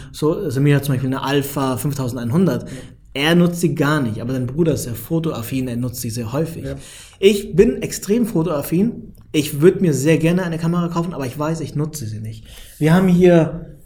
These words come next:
Speaker 1: hunderte coole Kameras liegen. So eine drei D Kamera oder so eine dreihundertsechzig Grad Kamera. Ich hab Dutzende GoPros liegen, womit du tolle Ergebnisse machen kannst. Aber du nutzt sie nicht, du nimmst sie einfach nicht mit.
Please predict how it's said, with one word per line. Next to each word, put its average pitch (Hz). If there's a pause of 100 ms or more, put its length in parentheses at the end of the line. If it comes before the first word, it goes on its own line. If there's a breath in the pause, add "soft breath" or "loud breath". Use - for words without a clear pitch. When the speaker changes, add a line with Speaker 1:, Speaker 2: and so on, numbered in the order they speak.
(120)
Speaker 1:
hunderte 220
coole 175
Kameras 156
liegen. 120 (160 loud breath)
So -
eine 139
drei 139
D 143
Kamera 120
oder 123
so 123
eine 127
dreihundertsechzig 127
Grad 135
Kamera. 120
Ich 120
hab 123 (1000 loud breath)
Dutzende 175
GoPros 185
liegen, 135 (260 loud breath)
womit 170
du 170
tolle 190
Ergebnisse 165
machen 113
kannst. 110 (320 loud breath)
Aber 156
du 156
nutzt 170
sie 117
nicht, 107
du -
nimmst 170
sie 170
einfach 143
nicht 135
mit. 165